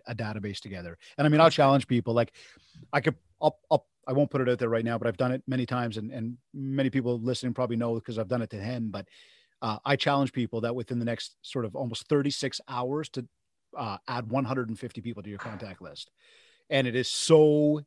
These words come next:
easy and so possible. It literally just takes about ninety minutes of your time broken over three separate sessions, thirty minutes, thirty minutes, thirty minutes. You will get to a hundred and fifty people, no problem. But,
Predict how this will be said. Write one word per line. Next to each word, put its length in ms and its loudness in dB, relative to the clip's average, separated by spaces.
easy 640 -2
and 180 -6
so 360 0
possible. 760 -2
It 160 -4
literally 340 2
just 200 -6
takes 260 -4
about 200 -4
ninety 300 -4
minutes 240 -6
of 80 -10
your 100 -6
time 300 -6
broken 280 -4
over 200 -6
three 280 -8
separate 360 -8
sessions, 500 -10
thirty 180 -4
minutes, 200 -6
thirty 200 -6
minutes, 160 -6
thirty 200 -6
minutes. 200 -4
You 80 -6
will 60 -10
get 140 -8
to 80 -10
a 40 -10
hundred 200 -8
and 80 -8
fifty 180 -10
people, 220 -8
no 140 -10
problem. 300 -12
But, 100 -16